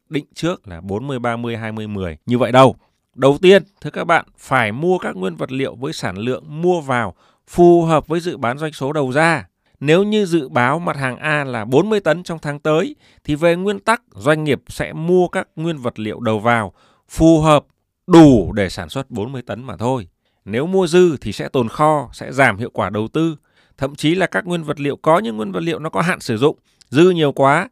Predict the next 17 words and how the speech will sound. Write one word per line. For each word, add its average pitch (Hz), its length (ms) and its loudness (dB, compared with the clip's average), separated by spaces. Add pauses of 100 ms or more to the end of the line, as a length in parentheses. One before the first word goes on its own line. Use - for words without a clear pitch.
hết - 220 -6
hạn, 151 240 -2 (240)
không 170 180 -4
sản 101 180 -6
xuất - 200 -6
được, 131 240 0 (120)
bỏ 101 220 -2
đi, 139 280 -2 (100)
tốn 110 200 -2
tiền. 113 260 0 (420)
Đúng 113 140 -10
chưa 151 100 0
ạ? 135 100 2 (440)
Còn 139 220 2
nếu 147 140 2
mua 190 200 4
ít 233 240 0